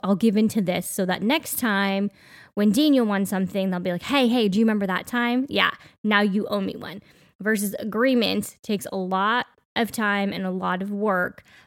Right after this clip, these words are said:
but then both of you are satisfied. And so we took that to heart. And we went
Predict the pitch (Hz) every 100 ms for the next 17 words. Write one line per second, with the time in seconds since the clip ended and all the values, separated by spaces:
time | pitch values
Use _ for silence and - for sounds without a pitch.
0 | - 196 165 196 190 - 180 165 220 208
1 | 196 196 175 175 170 - - - - -
2 | - 190 156 _ _ _ - 202 - 214
3 | 202 240 247 202 208 202 208 - 226 -
4 | 233 185 190 - - _ - - _ _
5 | - 208 208 202 202 196 196 - 190 208
6 | 214 220 208 208